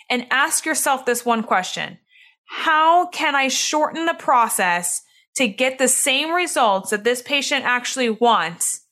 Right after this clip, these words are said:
How can I do that? And how can I put it in a product?" That is very, very important when you're creating a product. Shorter time period,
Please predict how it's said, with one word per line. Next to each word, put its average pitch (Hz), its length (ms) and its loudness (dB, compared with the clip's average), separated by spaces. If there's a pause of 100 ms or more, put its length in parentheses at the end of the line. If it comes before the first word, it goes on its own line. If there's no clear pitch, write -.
How 269 140 2
can 269 140 -2
I 233 100 0
do 208 160 -4
that? 180 240 0
And 208 100 -2
how 262 300 0
can 277 120 -4
I 262 100 0
put 254 180 -2
it 220 100 0
in 214 100 0
a 190 60 0
product?" - 640 -2 (100)
That 240 280 0
is 220 140 0
very, 240 420 0
very 285 200 2
important 254 380 0
when 220 80 0
you're 214 140 2
creating 208 340 0
a 190 60 -2
product. 160 500 -2 (840)
Shorter 302 540 2
time 277 420 0
period, 254 680 2